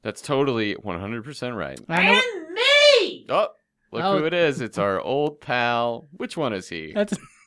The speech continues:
Speaker 3: I can't get in the door.
Speaker 2: Dermot,
Speaker 3: It's
Speaker 2: keep,
Speaker 3: locked.
Speaker 2: keep, Dermot, keep it down. We're trying
Speaker 3: I
Speaker 2: to
Speaker 3: can see you, but I can't,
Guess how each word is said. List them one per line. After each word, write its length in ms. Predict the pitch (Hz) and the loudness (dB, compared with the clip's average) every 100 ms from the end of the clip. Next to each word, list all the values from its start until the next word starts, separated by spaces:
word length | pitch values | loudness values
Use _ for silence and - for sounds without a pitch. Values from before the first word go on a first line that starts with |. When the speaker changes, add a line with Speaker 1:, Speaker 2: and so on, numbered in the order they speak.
| - | -10
Speaker 3:
I 80 | 233 | -8
can't 400 | 302 392 440 392 | -2 -2 0 -2
get 140 | 453 | 0
in 340 | 466 453 349 | 0 0 -4
the 60 | 196 | 0
door. 760 | 294 453 494 415 196 277 320 - _ _ - - - | 6 8 8 4 2 0 -6 -14 _ _ -20 -20 -2
Speaker 2:
Dermot, 300 | 226 240 202 | 4 6 6
Speaker 3:
It's 80 | - | 6
Speaker 2:
keep, 80 | 440 | 8
Speaker 3:
locked. 360 | 453 - - - _ - | 8 8 4 -4 _ -12
Speaker 2:
keep, 220 | 254 185 | -12 -2
Dermot, 360 | 196 247 185 - | 2 4 2 0
keep 160 | 190 | -2
it 80 | 185 | 2
down. 180 | 190 156 | 2 2
We're 80 | 151 | 0
trying 260 | 175 170 | -2 2
Speaker 3:
I 120 | 151 | 2
Speaker 2:
to 80 | 151 | 0
Speaker 3:
can 100 | 349 | -4
see 400 | - 392 508 554 415 | -6 0 4 4 4
you, 180 | 339 359 | 0 -2
but 120 | 359 | 0
I 120 | 349 | -2
can't, 400 | 302 381 427 | -2 0 2